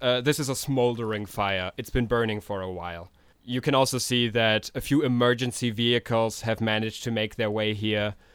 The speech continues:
and are try-, uh, are in the process of dealing with the fire already.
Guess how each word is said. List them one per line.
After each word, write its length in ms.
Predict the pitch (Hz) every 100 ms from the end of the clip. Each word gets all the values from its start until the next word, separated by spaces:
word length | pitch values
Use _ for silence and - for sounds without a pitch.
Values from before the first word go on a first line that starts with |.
| - _ -
and 440 | 107 104 104 101 -
are 240 | 107 104
try-, 720 | 101 - 127 117 113 120 120 113 -
uh, 100 | 135 -
are 180 | 131
in 80 | 127
the 100 | 123
process 680 | 113 123 120 117 117 110 -
of 500 | 113 107 104 - - 120
dealing 360 | 113 123 120 113
with 140 | 113
the 120 | - 107
fire 320 | 110 107 107
already. 600 | 98 98 104 107 117